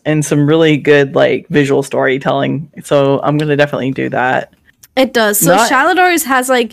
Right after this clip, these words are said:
Speaker 2: you come in, you've got these big, uh, dragon-styled kind of arches, and then you have these two towers, um, which I feel like the towers are great because you can make them feel really full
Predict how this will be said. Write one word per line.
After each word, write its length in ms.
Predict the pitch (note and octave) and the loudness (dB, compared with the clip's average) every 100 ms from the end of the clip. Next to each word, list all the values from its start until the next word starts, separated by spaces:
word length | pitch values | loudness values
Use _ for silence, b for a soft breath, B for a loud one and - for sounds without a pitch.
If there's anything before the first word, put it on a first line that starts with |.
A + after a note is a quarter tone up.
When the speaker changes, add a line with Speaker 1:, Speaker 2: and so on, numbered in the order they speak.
| B B B | B B B
Speaker 2:
you 140 | B3+ C#4+ | -2 -2
come 340 | D#4+ E4+ D4 | -2 -2 0
in, 220 | A#3+ B3 | -2 -4
you've 120 | B3 | -8
got 260 | B3 A#3+ B3 | -6 -8 -6
these 220 | C4 A#3+ | -10 -10
big, 460 | - A3 G#3+ G#3 G#3+ | -4 -2 0 -2 -4
uh, 160 | - | -6
dragon-styled 1500 | G3 G#3 F#3 G3 G3+ F#3+ F#3 F#3+ F3+ - - - F3+ F3 F3+ - | -6 -2 0 -2 -4 -4 -4 -6 -8 -10 -10 -6 -4 -4 -6 -8
kind 240 | G3+ F#3+ | -6 -6
of 120 | F3+ - | -8 -6
arches, 680 | F3 F#3 F#3 C3 A3+ - - b b b A3 | -6 -6 -6 -6 -8 -12 -16 b b b -6
and 120 | A3+ | -2
then 80 | A#3+ | 0
you 120 | C#4 | 0
have 220 | D4 D4+ | -2 -2
these 260 | C#4+ C#4 - | -2 -2 -2
two 220 | B3+ A#3+ | -4 -4
towers, 920 | - G3 F#3 E3+ C#3+ E3 A3 - - b b b b _ | -4 -6 -2 -2 -2 -6 -6 -8 -10 b b b b _
um, 540 | A3+ A3 G#3 G3+ G#3 - | 0 2 2 0 -2 -4
which 320 | A3+ C4 - | -4 -2 -2
I 80 | C4+ | -2
feel 220 | C#4+ F#4+ | 0 0
like 160 | F#4+ D#4 | 0 0
the 80 | D#4+ | -4
towers 420 | C#4+ C4+ C4+ C#4+ | -2 0 0 0
are 80 | C4 | -2
great 300 | A3+ A3 A3+ | -2 -2 -4
because 420 | A#3 A#3 A3 - B B B B _ | -4 -2 -2 -6 B B B B _
you 160 | B3+ B3+ | 0 0
can 220 | C4+ B3 | 0 2
make 240 | A3+ B3 | 0 2
them 220 | A3+ B3 | 0 0
feel 400 | A#3+ - A#3+ A#3+ G3 | -4 -2 2 2 2
really 320 | G#3 G#3 G#3+ | 2 2 0
full 640 | - G#3+ F#3+ F#3 D4 | -4 -2 0 0 -2